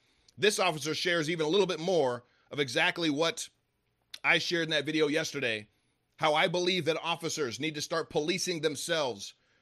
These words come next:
They need to have an avenue, and I've actually drafted a letter that is being sent to President Donald Trump,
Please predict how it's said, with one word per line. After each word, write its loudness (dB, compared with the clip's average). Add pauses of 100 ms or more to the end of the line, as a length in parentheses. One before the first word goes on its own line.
(160)
They 2
need -2
to 2
have -2
an -8
avenue, 0 (480)
and -4
I've 0
actually 0
drafted -2
a 0
letter 0
that -2
is 0
being 0
sent -2
to -4
President 0
Donald -2
Trump, -6